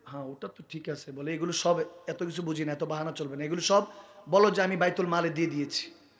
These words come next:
বলে, "মানি না মানি আপনি বলতেছেন, এখন তো দিতে এমনি হবে।"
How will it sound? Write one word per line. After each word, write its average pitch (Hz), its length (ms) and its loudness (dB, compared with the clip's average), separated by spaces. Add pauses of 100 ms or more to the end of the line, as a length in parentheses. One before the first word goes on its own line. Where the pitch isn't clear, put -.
(280)
বলে, 190 420 -2 (280)
"মানি 165 320 -2
না 165 200 -2
মানি 165 260 -4
আপনি 151 280 -8
বলতেছেন, 151 460 -6
এখন 151 120 -6
তো 151 80 -6
দিতে 143 300 -6
এমনি 143 260 -6
হবে।" - 360 -14